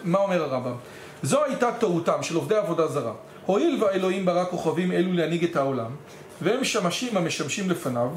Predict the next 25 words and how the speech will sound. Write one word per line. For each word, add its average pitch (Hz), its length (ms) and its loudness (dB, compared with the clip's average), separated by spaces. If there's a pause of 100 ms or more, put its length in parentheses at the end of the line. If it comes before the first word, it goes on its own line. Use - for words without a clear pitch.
(600)
ראויים 208 500 2
הם 262 160 2
לשבחם 139 680 -2 (220)
ולחלוק 180 460 2
להם 240 180 2
כבוד. 240 340 2 (560)
וזהו 202 380 2
רצון 214 320 2
האל 233 180 2
ברוך 185 280 0
הוא 220 160 2
לגדל 175 360 2
ולכבד 160 420 0
את 160 100 -4
מי 165 140 0
שגידלו 135 560 0
וכיבדו." 214 420 0 (100)
זאת - 100 -6
אומרת, 233 260 2
הרעיון 247 380 2
הוא 254 120 0
זה, 214 160 2
כמו 247 260 2
שאני 233 320 0
מכבד 202 440 0